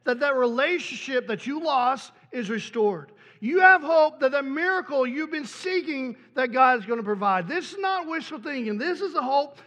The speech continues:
that you and I have. This is the kind of hope that we're supposed to have. Not wishful thinking,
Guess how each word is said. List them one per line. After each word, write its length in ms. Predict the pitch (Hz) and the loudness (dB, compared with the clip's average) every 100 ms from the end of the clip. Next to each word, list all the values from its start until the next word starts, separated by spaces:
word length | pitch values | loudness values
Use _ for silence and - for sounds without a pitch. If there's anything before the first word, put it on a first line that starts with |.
| - | -2
that 140 | 247 | 0
you 220 | 240 311 | 0 -2
and 80 | 320 | -2
I 180 | 285 269 | 0 -2
have. 320 | 233 254 247 | 0 0 0
This 160 | 294 320 | -2 -8
is 60 | |
the 100 | 370 | -4
kind 120 | 320 294 | -4 -2
of 60 | |
hope 200 | 262 277 | -2 -2
that 120 | 262 | -2
we're 120 | 233 220 | -2 -2
supposed 460 | - 339 381 240 | -6 -8 -6 -6
to 100 | 240 | -4
have. 360 | 180 175 156 135 127 _ _ - | -4 -4 -8 -12 -20 _ _ -8
Not 260 | 269 269 | -6 -2
wishful 300 | 247 - 208 | 0 -2 -4
thinking, 480 | 170 165 143 78 - | -8 -8 -10 -18 -20